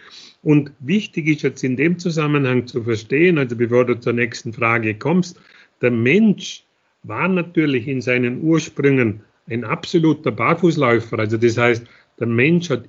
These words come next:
immer Kontakt gehabt zur Erdoberfläche. Er hat auf der Erde geschlafen oder er hat in Höhlen geschlafen oder er hat auf Bäumen geschlafen.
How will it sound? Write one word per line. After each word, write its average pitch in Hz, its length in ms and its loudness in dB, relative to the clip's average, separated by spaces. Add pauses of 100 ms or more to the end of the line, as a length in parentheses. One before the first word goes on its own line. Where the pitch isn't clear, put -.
(140)
immer 220 240 2
Kontakt 135 580 -4
gehabt 123 340 -2
zur 127 140 -4
Erdoberfläche. 156 800 0
Er 135 240 -2
hat 135 300 -2
auf 151 200 2
der 135 120 -6
Erde 127 280 2
geschlafen 113 800 -4
oder 156 240 0
er 127 160 -2
hat 131 220 -2
in 113 140 -4
Höhlen 143 400 4
geschlafen 147 680 -4
oder 139 260 0
er 113 80 0
hat 117 180 -2
auf 107 160 -4
Bäumen 139 460 4
geschlafen. 147 800 0